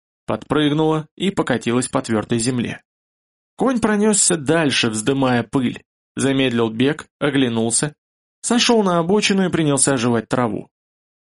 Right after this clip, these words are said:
Мрак, морщась, разматывал узкий ремешок. Тот обвился вокруг кисти,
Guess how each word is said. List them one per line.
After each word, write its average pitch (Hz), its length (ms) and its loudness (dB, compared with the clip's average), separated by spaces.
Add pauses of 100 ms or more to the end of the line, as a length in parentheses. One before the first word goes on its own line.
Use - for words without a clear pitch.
(280)
Мрак, 135 460 0
морщась, 143 680 0
разматывал 127 720 0
узкий 127 320 0
ремешок. 123 560 -2 (560)
Тот 147 220 0
обвился 143 580 0
вокруг 135 420 -2
кисти, - 520 -4